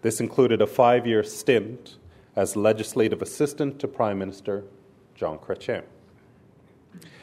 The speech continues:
Today, our Minister of Training, Colleges and Universities will speak to us about putting students first,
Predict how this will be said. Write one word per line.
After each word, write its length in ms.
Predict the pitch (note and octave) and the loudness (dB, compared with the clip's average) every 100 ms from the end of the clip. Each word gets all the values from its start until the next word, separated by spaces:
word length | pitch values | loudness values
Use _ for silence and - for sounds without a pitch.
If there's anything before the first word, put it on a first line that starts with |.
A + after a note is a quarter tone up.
| - | -20
Today, 280 | - B2 C3+ | 0 6 8
our 80 | C#3 | 6
Minister 360 | C#3+ C#3 C#3+ B2 | 4 0 2 0
of 120 | - | 2
Training, 380 | - C#3 C3+ C3 | 2 2 2 2
Colleges 580 | C#3 B2 B2 B2 - | 4 6 4 0 -2
and 100 | G#2 | 0
Universities 880 | G#2 G2+ G2+ B2+ C3 C3 B2+ C#3 - - _ _ _ _ | 0 2 4 4 2 -2 -2 -4 -12 -20 _ _ _ _
will 100 | G#2 | -6
speak 340 | - - C#3 C#3 | -2 0 0 2
to 140 | C3+ | 4
us 180 | B2+ C3 | 4 4
about 320 | G#2+ G#2 - | 4 4 2
putting 240 | C3+ B2+ | 0 0
students 480 | B2 - A#2 A2+ - | -2 -4 -2 -2 -6
first, 640 | - D3 G2+ D#2+ - - | -6 0 0 -2 -14 -20